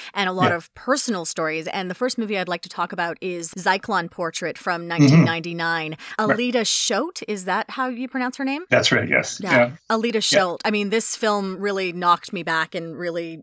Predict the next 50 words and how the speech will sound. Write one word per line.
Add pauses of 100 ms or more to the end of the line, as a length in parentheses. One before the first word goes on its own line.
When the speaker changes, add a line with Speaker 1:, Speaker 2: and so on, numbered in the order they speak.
Speaker 1:
disturbed
me
and
upset
me.
And
then
I
found
out
it
was
part
of
a
trilogy
and
was
like,
"Well,
Speaker 2:
Yeah.
Speaker 1:
now
I
have
to
seek
out
the
whole
thing." (260)
Uh,
Speaker 2:
Yeah.
Speaker 1:
so
part
one
is
Zyklon
Portrait.
Part
two
is
The
Walnut
Tree.
And
part
three
is
Silent
Song.